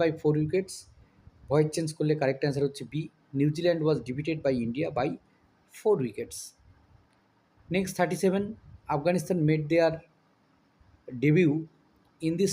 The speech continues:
tournament, এখানে ডেবিউয়ের ভার্ব ফর্ম লিখতে হবে, তো আফগানিস্তান debuted বা debut in this tournament। নেক্সট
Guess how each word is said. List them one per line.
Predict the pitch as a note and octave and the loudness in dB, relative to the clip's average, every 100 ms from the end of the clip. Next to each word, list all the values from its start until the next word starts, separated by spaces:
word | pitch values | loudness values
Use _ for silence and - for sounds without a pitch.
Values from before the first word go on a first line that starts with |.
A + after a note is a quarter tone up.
| - | 0
tournament, | C3+ B2 A#2+ D3+ - _ _ _ _ _ - | 0 0 -2 -6 -12 _ _ _ _ _ -4
এখানে | D3+ D#3 A2+ - - C3 | -2 -2 -4 -10 -14 -2
ডেবিউয়ের | C#3 C#3+ E3+ E3 C#3 | 0 2 2 2 2
ভার্ব | C#3 - | -2 -2
ফর্ম | D3+ D3+ | -2 -2
লিখতে | D3+ E3 | -2 -4
হবে, | E3 A3 - _ _ _ _ - | -4 -6 -14 _ _ _ _ -4
তো | D3 | -2
আফগানিস্তান | C3 D#3+ D3+ - F#3+ G#3 - _ - B2 | 0 0 0 -2 -2 -4 -8 _ -8 0
debuted | C#3 F#3 G3 A#2+ G2+ - - _ - _ _ _ _ _ - _ _ _ _ _ _ _ - | 2 4 2 0 -2 -16 -20 _ -20 _ _ _ _ _ -20 _ _ _ _ _ _ _ -6
বা | A#2+ | 2
debut | C#3 D#3 D3+ - - - _ _ _ _ - _ - | 4 4 2 0 -10 -20 _ _ _ _ -20 _ 0
in | D#3 D3+ | 4 4
this | G#3 - | 2 -2
tournament। | D#3 G#2 F#2 - _ - - - - _ - E3 | -4 -4 -6 -10 _ -20 -20 -20 -20 _ -4 -2
নেক্সট | F#3 - | -2 -6